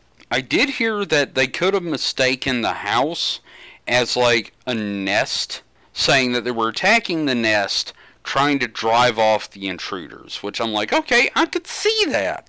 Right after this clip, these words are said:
Like, if I were not completely out of my mind,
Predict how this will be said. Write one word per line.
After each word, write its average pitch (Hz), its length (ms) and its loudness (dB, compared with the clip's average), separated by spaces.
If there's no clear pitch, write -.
Like, 160 360 0
if 330 420 2
I 240 160 4
were 202 380 2
not 170 320 2
completely 147 600 -2
out 123 200 4
of 107 80 2
my 104 160 2
mind, 92 420 0